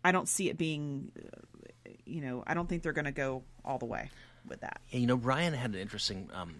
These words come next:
Speaker 2: uh, idea, and I, I, I don't know that this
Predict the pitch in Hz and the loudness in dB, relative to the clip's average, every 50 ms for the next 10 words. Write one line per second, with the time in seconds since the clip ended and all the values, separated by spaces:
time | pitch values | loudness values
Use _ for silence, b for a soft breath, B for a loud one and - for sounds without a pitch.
0 | - - - 101 92 - - 98 101 95 90 98 98 92 90 87 78 85 101 104 | -14 -10 -10 -8 -8 -4 -2 -2 -2 -2 -2 -2 0 0 0 0 2 2 4 2
1 | 110 - 110 104 98 - - - - - - - - 117 110 - 104 104 98 101 | 2 2 0 -4 -4 -6 -8 -14 -16 -16 -12 -10 -8 -6 -4 -2 -2 -2 -2 -2
2 | - - 107 104 - - - | -4 -2 0 0 0 0 0